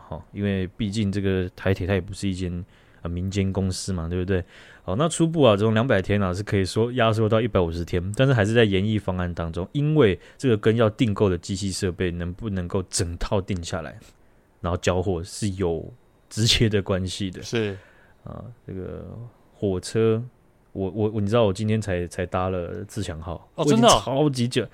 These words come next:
Speaker 1: 超级久没有搭了，
Speaker 2: 嗯。
Speaker 1: 哎，超级怀念，因为我小时候真的就是要，就是跟着家人，然后从桃园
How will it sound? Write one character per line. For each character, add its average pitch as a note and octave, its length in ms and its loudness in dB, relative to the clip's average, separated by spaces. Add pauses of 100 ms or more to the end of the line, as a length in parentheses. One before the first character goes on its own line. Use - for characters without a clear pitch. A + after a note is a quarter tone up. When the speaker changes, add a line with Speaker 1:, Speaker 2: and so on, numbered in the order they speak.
(200)
Speaker 1:
超 D3+ 220 8
级 C#3+ 160 2
久 B2+ 160 4
没 G#2+ 120 2
有 G#2 120 2
搭 F2+ 260 0
了， F#2 220 -6
Speaker 2:
嗯。 C3 200 2
Speaker 1:
哎， A2 220 -6 (720)
超 B2+ 280 4
级 A2+ 180 0
怀 G2 220 0
念， F#2+ 200 -2 (280)
因 A#2 80 -6
为 B2 80 0
我 B2 40 4
小 A#2+ 160 4
时 G2 140 -2
候 A#2 160 4
真 A2 160 -2
的 G#2 100 -2
就 G2 120 -2
是 G2+ 160 -4
要， F#2 360 0 (1040)
就 - 100 -4
是 A2 60 0
跟 A#2+ 120 2
着 A#2 80 2
家 G2 240 0
人， F#2+ 160 -4 (240)
然 F2+ 100 -6
后 F#2+ 340 -2
从 G2 220 -4
桃 F#2+ 220 0
园 F2 200 -4